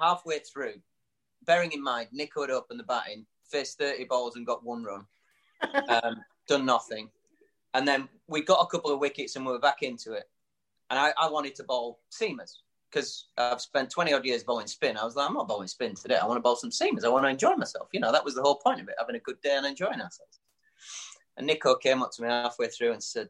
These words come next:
Speaker 1: uh, "Bats, you're one of the most economical bowlers in the country. We need you to come on now." And I was like, "Really? I, I'll come on, but I'm bowling seamers." He's like, "No, no, come on, we can win it from here." And he was trying to give me this short, whole captain speech <laughs> from back in the day. And I was like,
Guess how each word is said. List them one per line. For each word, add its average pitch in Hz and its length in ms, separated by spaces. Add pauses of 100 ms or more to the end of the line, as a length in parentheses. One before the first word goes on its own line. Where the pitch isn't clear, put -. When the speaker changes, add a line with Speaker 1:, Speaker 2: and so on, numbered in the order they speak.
(140)
Speaker 1:
uh, 107 120
"Bats, - 360 (840)
you're 131 100
one 131 100
of 123 60
the 123 60
most 123 260
economical 123 640 (320)
bowlers 113 300
in 107 100
the 107 60
country. 110 340
We 107 80
need 117 220
you 107 60
to - 60
come 110 220
on 110 140
now." 95 160 (180)
And 127 100
I 139 60
was 139 160
like, 139 200 (680)
"Really? 180 360 (560)
I, 139 180
I'll 170 180
come - 200
on, 151 200
but 127 140
I'm 143 80
bowling 151 220
seamers." 139 500
He's 135 160
like, 131 140
"No, 135 100
no, 123 80 (160)
come 117 120
on, 104 40
we 110 100
can 113 140
win 120 140
it 123 100
from 101 140
here." 101 180 (380)
And 147 80
he 165 40
was 160 140
trying 226 160
to 180 60
give 160 180
me 147 80
this 139 240
short, 180 320
whole 180 280
captain 415 440
speech - 300 (400)
<laughs> - 420
from 143 160
back 156 220
in 139 100
the 127 80
day. 147 200
And 127 120
I 131 40
was 131 180
like, 131 180